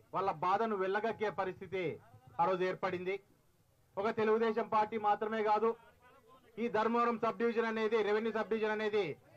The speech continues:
క్యాన్సిల్ అవుతుందంటే సిపిఐ, సిపిఎం, జనసేన, కాంగ్రెస్, మరి మరిన్ని ప్రజా సంఘాలు, మరి మరిన్ని కుల సంఘాలు,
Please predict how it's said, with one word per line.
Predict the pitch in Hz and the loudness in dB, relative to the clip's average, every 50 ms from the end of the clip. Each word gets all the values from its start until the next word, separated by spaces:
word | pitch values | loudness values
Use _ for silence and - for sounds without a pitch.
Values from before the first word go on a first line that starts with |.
| - - - | -14 -4 0
క్యాన్సిల్ | 208 208 226 220 220 226 | 2 2 2 2 0 0
అవుతుందంటే | 226 214 208 214 214 214 214 214 214 240 240 233 - _ _ _ _ _ - - - _ _ _ _ _ _ _ _ _ _ - - - - - _ - - | 0 2 0 0 0 -2 -2 -2 0 -2 -2 -2 -4 _ _ _ _ _ -20 -20 -20 _ _ _ _ _ _ _ _ _ _ -20 -20 -20 -20 -20 _ -10 -6
సిపిఐ, | 202 214 214 185 226 226 226 226 226 220 - - - - _ _ _ _ - - - | -6 -4 -2 0 0 2 2 2 0 -2 -6 -14 -20 -20 _ _ _ _ -20 -18 -8
సిపిఎం, | - 214 233 233 240 240 233 226 233 226 220 _ _ _ _ - - - - - - - - _ - 131 | -4 -2 -2 -2 0 0 0 0 0 -2 -6 _ _ _ _ -20 -20 -20 -20 -20 -20 -20 -20 _ -20 -8
జనసేన, | 127 151 202 208 226 226 - 240 233 226 226 226 220 208 - _ _ _ _ _ _ _ _ - | -2 0 0 2 2 0 2 2 2 2 4 4 2 2 0 _ _ _ _ _ _ _ _ 2
కాంగ్రెస్, | 202 220 233 233 233 240 233 220 - 220 226 220 220 - _ _ _ - - _ _ - - _ - | 4 4 4 4 4 2 0 0 0 0 0 0 0 -2 _ _ _ -20 -20 _ _ -20 -20 _ -4
మరి | 190 220 226 220 196 160 | 0 2 2 2 2 2
మరిన్ని | 147 165 202 220 233 240 240 202 | 0 2 2 2 2 2 0 -2
ప్రజా | - - 208 202 202 240 247 | 0 2 2 2 2 2 0
సంఘాలు, | 233 240 233 226 226 233 226 233 233 233 240 233 - - - _ _ _ _ - | 2 0 0 2 2 2 4 4 4 2 2 0 -4 -12 -20 _ _ _ _ -6
మరి | 185 196 | -4 -2
మరిన్ని | 196 202 214 240 254 247 247 233 | 2 2 4 4 4 2 2 -2
కుల | 233 - 208 226 233 226 | 0 0 2 2 2 2
సంఘాలు, | 233 247 240 240 233 226 233 233 226 226 - | 2 0 2 2 2 4 4 4 4 2 2